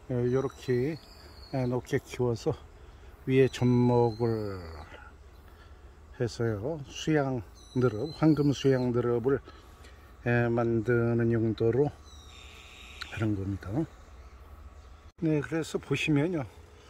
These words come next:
이렇게 중간중간에 쭉 늘어진 나무 있죠. 아, 요거를 만들기 위한 느릅나무예요. 그래서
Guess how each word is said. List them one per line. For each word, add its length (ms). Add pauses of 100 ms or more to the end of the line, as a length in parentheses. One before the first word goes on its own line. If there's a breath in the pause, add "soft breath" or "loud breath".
(400 loud breath)
이렇게 240
중간중간에 880
쭉 340
늘어진 460
나무 220
있죠. 360 (800 loud breath)
아, 260
요거를 460
만들기 540
위한 520 (420 loud breath)
느릅나무예요. 960 (160)
그래서 520